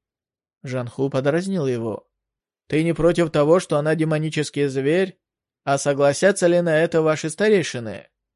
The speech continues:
В свою очередь, Дзяньшань мог смущенно улыбаться. Глаза Сяо Жоу покраснели, и она переместилась мне за спину, опустив на нее свою голову. Я понял, что она расстроилась.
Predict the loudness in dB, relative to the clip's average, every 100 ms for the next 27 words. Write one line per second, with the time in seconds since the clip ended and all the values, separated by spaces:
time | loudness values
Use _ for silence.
0 | _ _ _ _ _ _ -10 -4 -4 -6
1 | -4 -4 -4 -10 -10 -12 _ -20 _ -6
2 | -6 -4 -4 -2 0 -2 -4 -6 -8 -8
3 | -8 -8 -8 -4 -4 -2 -6 -8 -10 -12
4 | -12 _ _ _ _ _ _ _ _ -6
5 | -4 -2 -2 -2 0 2 0 0 2 2
6 | -2 -4 -6 -4 -4 -2 -2 -6 -10 _
7 | _ -8 -6 -2 -4 -2 -4 -4 -8 -6
8 | -4 -4 -6 -8 -8 -4 -4 -4 -10 -10
9 | -10 -14 _ _ -10 -8 -10 -4 -4 -2
10 | -4 -4 -6 -4 -6 -4 -4 -4 -6 -8
11 | -10 -14 _ _ _ _ _ -8 -4 -4
12 | 0 0 0 -6 -8 -8 -6 -6 -6 -6
13 | -4 -2 -2 -6 -10 -18